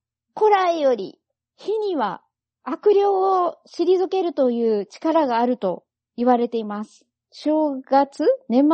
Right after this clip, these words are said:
末にもあるごまの日と、のことを思い浮かべた私は、とっさにコンパクトグリルに火をくべました。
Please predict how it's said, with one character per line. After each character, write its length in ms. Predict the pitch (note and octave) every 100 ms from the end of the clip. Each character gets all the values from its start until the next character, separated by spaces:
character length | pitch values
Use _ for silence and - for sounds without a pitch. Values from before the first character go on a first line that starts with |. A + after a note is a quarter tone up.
| E4
末 120 | E4
に 100 | E4+
も 140 | D#4 C4
あ 100 | B3+
る 320 | A3+ F3 _ G#3+
ご 160 | B3
ま 160 | C#4+ D#4
の 140 | D#4+
日 320 | D#4+ D#4+ - _ _
と、 320 | C4 B3 A3 _ _ _ _ -
の 160 | C4
こ 180 | C4+ C#4+
と 140 | D4
を 40 | C4
思 180 | B3+ C4+
い 40 |
浮 20 |
か 120 | C#4
べ 100 | B3+
た 100 | B3
私 340 | A#3 B3+ B3 B3+
は、 260 | A#3+ G#3+ - -
と 100 | D#4
っ 40 |
さ 220 | - F#4+
に 320 | F4 F#4 E4 _ _
コ 160 | - E4
ン 40 |
パ 120 | D#4+ E4
ク 100 | E4
ト 140 | E4
グ 80 | F4
リ 120 | E4
ル 120 | C4+
に 300 | A3+ G3 - _ _
火 160 | D#4+ E4+
を 120 | C#4+
く 120 | C4+
べ 120 | C4
ま 160 | B3+ C#4
し 80 | -
た。 240 | A#3